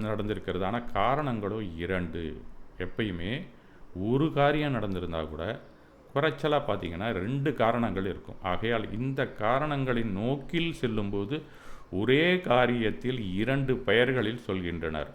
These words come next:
காரியம் ஒண்ணு தான், ஆனா காரணத்தை ரெண்டு கோணத்துல சொல்றாங்க. அதை முதற் காரணம் உபாதான காரணம், அதுதான் முதல் காரணம் எப்பயுமே. அதில் ஒரு திரவியம் தன்னைத்தானியே காரிய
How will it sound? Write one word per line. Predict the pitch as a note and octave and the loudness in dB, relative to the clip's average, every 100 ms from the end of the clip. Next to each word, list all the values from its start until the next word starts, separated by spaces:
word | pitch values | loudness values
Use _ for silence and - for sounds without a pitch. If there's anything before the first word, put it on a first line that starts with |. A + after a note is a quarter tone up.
| - - | -14 -8
காரியம் | E2+ G2+ A#2+ A2+ E2 | -2 -2 0 -2 -2
ஒண்ணு | F2 G2 F#2+ | -4 -2 0
தான், | F2 C#2+ F#2 C3+ - - - | -2 -4 -6 -10 -14 -12 -6
ஆனா | G#2 C#3 E3+ - - - - | -4 -4 -6 -8 -8 -10 -6
காரணத்தை | A#2 C3 E3+ F3 C3+ D3 | 2 4 6 4 2 2
ரெண்டு | B2 G#2 C#3 D3 F3+ B3+ - - - - | 0 0 0 2 4 4 0 -10 -12 -6
கோணத்துல | A2+ C#3 F3 D3+ C3 C3 | 0 2 2 0 0 0
சொல்றாங்க. | C3+ F2 D#2+ D#2 D2+ | 0 -2 -2 -2 -2
அதை | C#2 - - - - - | -4 -8 -12 -14 -14 -8
முதற் | G2 A2+ D#3 - | -4 0 0 0
காரணம் | C3 A2+ G#2 A2+ - - - | 4 4 4 0 -2 -6 -8
உபாதான | G2 G2 B2 C3+ C#3+ B2 A#2 A#2 | -6 2 4 4 4 2 0 0
காரணம், | G2+ F#2 D#2+ D#2+ D#2+ - - - - - - - | 0 0 0 -6 -8 -8 -8 -4 -4 -4 -6 -4
அதுதான் | E2 E2 A#2 A#2 | -4 -2 0 0
முதல் | F2 F2 G2+ | 0 -2 -2
காரணம் | - F2+ D#2+ E2+ E2+ | 0 -2 0 -2 -4
எப்பயுமே. | - D2+ E2 - - - - - - - - | -4 -6 -6 -10 -14 -16 -14 -14 -14 -12 -8
அதில் | - C3+ A#2+ | 0 2 2
ஒரு | A#2+ G#2+ | 0 2
திரவியம் | A#2+ C#3+ E3+ E3+ | 4 6 4 0
தன்னைத்தானியே | - A#2 C3 E3 C3+ C#3 C3 B2 A2+ A2+ C#3+ - - - | 4 4 4 0 2 4 4 4 2 2 0 -4 -12 -12
காரிய | - A2+ C#3 E3 D#3+ | -2 4 6 6 6